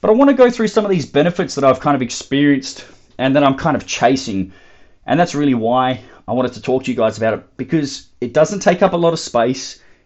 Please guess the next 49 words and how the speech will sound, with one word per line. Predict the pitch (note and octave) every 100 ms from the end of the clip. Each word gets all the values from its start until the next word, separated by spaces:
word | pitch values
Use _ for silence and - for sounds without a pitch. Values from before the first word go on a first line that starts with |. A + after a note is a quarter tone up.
| _ _
It | A#2 F#2+ -
didn't | E3 F#3
cost | - D#3+ -
me | D#3
a | C#3
hell | C#3+ C#3+
of |
a | C3+
lot | C#3
of | C3
money | B2+ B2+
to | A#2+
make | A2 A2+ A2+
it. | A#2+ A#2 - _ _ - _
And | C3+ C3+ C#3 C3 - _ -
it's | A#2+ -
fun. | F3 F#3 - - - _ - _
This | D#3+ E3+
is | E3+
something | F3 D#3 D#3+ C3 - - -
that | D3 C#3
I'm | C#3
kind | C#3+ C#3+ C#3
of | B2
learning | C#3+ C#3+ C3+ A2 - A2+
more | C#3 D#3 C#3
and |
more | C3 C#3+ C#3 C3+ - _ B2
as | C3
I | B2+
get | C3
a | A#2+
bit | B2
older, | C3+ C#3+ C3
is | C3 - - - - -
you | C3+ C#3 -
actually | E3+ - E3+
have | - C3+ -
to |
find | A#2+ B2+ B2+ B2+ A2+
things, | A#2 C#3 F3 - - -
still | - C4 D#4
in |
terms | - G3 E3+
of | C#3
movement | C3 D3 C3 D#3 E3
or | G#3+
training | - D3+ D3 C#3
based, | G#2+ C3+ - -